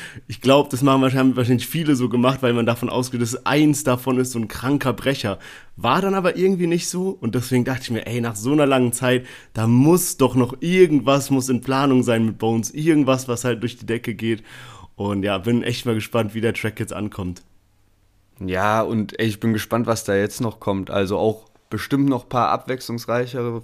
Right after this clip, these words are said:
Speaker 2: Features, vielleicht echt noch ein Feat mit Juju oder so, weil jetzt so ufo und auch die eins acht siebener, das waren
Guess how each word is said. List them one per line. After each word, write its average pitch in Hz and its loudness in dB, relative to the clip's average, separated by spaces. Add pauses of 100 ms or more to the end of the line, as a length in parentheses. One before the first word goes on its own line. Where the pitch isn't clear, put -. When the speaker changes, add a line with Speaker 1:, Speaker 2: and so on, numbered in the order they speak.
Speaker 2:
Features, 139 -4
vielleicht 110 -2
echt 123 -6
noch 123 -4
ein 120 -4
Feat - -8
mit 117 -2
Juju 143 0
oder 135 0
so, 139 0
weil 110 2 (380)
jetzt 107 -2
so 113 0
ufo 156 0
und 123 4
auch 113 0
die 107 0
eins 113 0
acht 110 -4
siebener, 135 2
das 101 -2
waren 107 -2